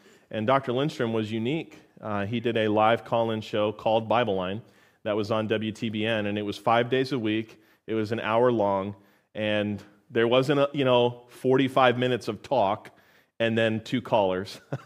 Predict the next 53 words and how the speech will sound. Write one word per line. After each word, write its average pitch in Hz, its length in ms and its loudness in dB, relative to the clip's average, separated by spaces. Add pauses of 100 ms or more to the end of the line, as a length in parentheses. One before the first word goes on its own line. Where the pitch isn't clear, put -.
(400)
I 123 40 -6
don't 123 80 4
know 123 80 4
how 131 100 4
many 123 140 0
of 117 40 -4
you 117 60 -2
guys 113 320 2
listen 120 380 -2
to, 110 80 2
like, 101 240 0
political 110 340 -2
talk 110 260 -2
radio, 113 280 0
but 107 120 -6
that's, 113 220 -2
like, 117 180 0
almost 113 460 -4
all 104 280 0
the 117 100 -8
talk 123 260 -2
radio 135 220 0
today. 135 380 -2 (380)
I 131 140 4
like 127 280 4
listening 127 380 -2
to 127 80 -8
Mark 113 300 -2
Levin. 107 300 -2
I 101 80 -2
haven't 107 200 -2
listened 107 280 -6
to 117 60 -6
him 107 80 -6
in 104 60 -4
a 101 40 -2
while. 107 400 0 (480)
He's 170 240 0
a 156 40 6
live 135 320 4
call-in 120 360 0
show, 107 200 -2
but 107 120 2
I 110 60 2
think 123 200 -6
I've 110 120 0
heard 117 140 0
him 104 120 -6
take, 107 240 -4
like, 95 160 -4
two 104 160 -8
calls. 85 360 -6 (320)
<laughs> - 120 0